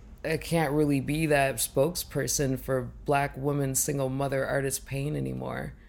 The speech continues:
you know, unless you got fat checks to take some of the stress off my day-to-day life.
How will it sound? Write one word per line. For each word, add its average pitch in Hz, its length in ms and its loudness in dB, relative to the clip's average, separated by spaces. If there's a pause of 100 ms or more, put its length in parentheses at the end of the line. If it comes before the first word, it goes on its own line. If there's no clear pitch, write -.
(420)
you 131 100 0
know, 127 220 2
unless 135 280 0
you 143 60 -4
got 127 200 0 (300)
fat 143 280 0
checks - 640 -4 (480)
to 131 100 -6
take 151 240 4
some 170 240 6
of 156 80 6
the 147 100 4
stress 151 400 4
off 156 220 6
my 139 160 4
day-to-day 139 520 4
life. 151 580 0